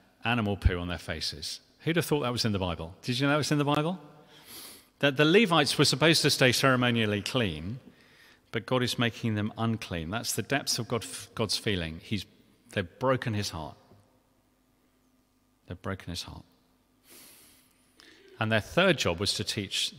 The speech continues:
the law. You know, they were to bless people, they were to present sacrifices, and they were to teach the law. But verse eight, can you see what they've done? Chapter two, verse eight, they've made people stumble.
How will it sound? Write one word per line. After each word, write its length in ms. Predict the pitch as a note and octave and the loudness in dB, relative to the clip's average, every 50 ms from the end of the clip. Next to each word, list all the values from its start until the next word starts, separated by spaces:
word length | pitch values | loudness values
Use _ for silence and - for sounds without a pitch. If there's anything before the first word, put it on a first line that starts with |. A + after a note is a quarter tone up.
| - | -8
the 100 | - F#2+ | -6 -4
law. 260 | E2+ E2 E2 D#2 D2+ F2 | -4 -4 -6 -6 -8 -8
You 80 | G2+ G#2 | -4 -2
know, 120 | G2+ G2 | -2 0
they 60 | G2+ | 0
were 40 | G#2 | 0
to 160 | G2+ - G2+ | -2 -4 -6
bless 380 | - - B2+ B2+ C3+ B2 - - | -4 -2 0 2 2 2 0 -2
people, 440 | - D3 C#3 C3 - C#3 C#3+ C#3 C#3 - - - - - - - _ _ _ | -2 -4 -4 -4 -4 -6 -6 -6 -8 -12 -18 -20 -20 -20 -20 -20 _ _ _
they 140 | - A#2 A2 | -2 0 0
were 100 | G#2+ G2+ | 0 0
to 140 | - - G2 | -4 -6 -6
present 400 | - G#2+ G2+ F#2 B2+ C#3 D3 - | -6 -4 0 2 4 4 4 2
sacrifices, 800 | - - A#2+ - - A2 - - G2 F#2+ F2 - - G2 - - | 0 -2 -2 -2 -4 -8 -6 -4 -2 -2 -2 -2 -2 -4 -6 -4
and 180 | G2+ G2+ G2+ | -2 0 0
they 40 | G2+ | 0
were 80 | G2 G2 | 0 0
to 100 | - G2+ | -2 -6
teach 500 | - - - A#2 A#2 A2+ - - - - - - - - - - _ - | -4 -2 -2 -2 -2 -2 -2 -2 -2 -4 -8 -18 -20 -20 -20 -12 _ -2
the 80 | A2+ | 0
law. 160 | G2 G2 F2+ | 0 0 0
But 200 | F2 - G2+ F#2 | 0 -2 -4 -2
verse 300 | - C3 B2 A2+ - - | 0 2 2 2 2 2
eight, 220 | B2+ A#2+ B2+ C3 - | 0 0 0 -2 -4
can 120 | - B2+ | -2 -2
you 60 | B2 | -2
see 140 | A#2 - B2+ | -2 -2 -4
what 60 | B2 | -4
they've 120 | A#2 A2 - | -4 -4 -2
done? 220 | B2+ B2 B2+ C3 | -2 -2 -2 -2
Chapter 280 | - - - A2+ - - | -4 -4 -6 -8 -8 -8
two, 160 | - - A2+ | -6 -6 -4
verse 240 | G#2 G#2+ G2+ - - | -4 -4 -4 -4 -4
eight, 220 | G#2 G2+ G#2 - | -4 -4 -6 -6
they've 100 | G2 F#2 | -8 -6
made 240 | F2+ G2+ G2 F#2+ - | -4 -4 -4 -6 -6
people 280 | - G2+ F#2 - F2 - | -8 -10 -10 -8 -8 -8
stumble. 360 | - - E2+ D#2+ E2 F#2 | -8 -8 -8 -10 -10 -12